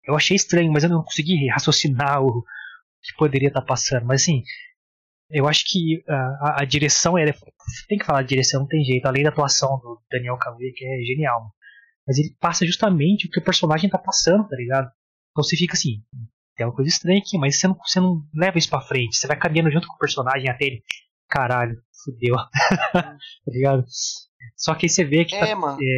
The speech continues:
Speaker 1: é, se eu não me engano, é o, é o jardineiro, né? Que aparece ali, e a empregada, né? No primeiro
Speaker 2: E a
Speaker 1: momento.
Speaker 2: empregada, isso mesmo.
Speaker 1: E os dois com o mesmo comportamento ali, é. O jardineiro sempre muito sério e ela sempre muito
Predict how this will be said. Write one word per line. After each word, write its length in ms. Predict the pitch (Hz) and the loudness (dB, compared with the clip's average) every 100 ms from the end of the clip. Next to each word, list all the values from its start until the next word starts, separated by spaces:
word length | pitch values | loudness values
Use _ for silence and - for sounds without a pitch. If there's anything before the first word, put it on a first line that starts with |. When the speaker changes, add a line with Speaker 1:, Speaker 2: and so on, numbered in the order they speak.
| 127 - | -2 -4
Speaker 1:
é, 60 | 151 | -6
se 120 | - | 0
eu 40 | 170 | 2
não 40 | |
me 60 | 156 | 4
engano, 280 | 143 156 151 | 4 2 2
é 100 | 143 | 0
o, 100 | 156 | 0
é 60 | |
o 80 | 139 | 2
jardineiro, 580 | 143 151 170 127 165 196 | 2 2 0 2 2 4
né? 180 | 190 196 - | 4 2 -2
Que 60 | - | -14
aparece 480 | - 123 135 - 120 | -6 -4 -2 -4 -6
ali, 240 | 165 202 | -6 0
e 60 | 165 | 0
a 40 | |
empregada, 640 | 170 - 180 135 131 123 123 | 0 0 -2 0 0 0 -4
né? 160 | 123 - | -6 -12
No 60 | |
primeiro 300 | - 123 123 | -12 -8 -8
Speaker 2:
E 40 | 120 | -10
a 20 | |
Speaker 1:
momento. 360 | 120 120 147 | -14 -10 -10
Speaker 2:
empregada, 420 | 143 160 135 120 117 | -10 -6 -2 -4 -4
isso 180 | 139 147 | -14 -10
mesmo. 200 | 127 113 - | -10 -10 -4
Speaker 1:
E 80 | 139 | 0
os 120 | 147 | 0
dois 340 | 135 135 156 170 | 2 2 2 2
com 120 | - | 0
o 40 | |
mesmo 240 | 139 143 170 | 0 2 0
comportamento 720 | 175 175 - 165 127 135 131 | -2 -2 0 0 0 -2 -4
ali, 240 | 117 120 113 | -8 -8 -8
é. 120 | 110 _ _ _ _ _ | -10 _ _ _ _ _
O 40 | 131 | -2
jardineiro 360 | 143 139 139 | 0 2 0
sempre 200 | - 170 180 | 0 0 2
muito 160 | 175 | 2
sério 420 | - - 135 180 | 2 0 2 2
e 80 | 156 | 4
ela 120 | 156 156 | 2 2
sempre 260 | 160 160 | 0 2
muito 200 | 165 165 | 2 4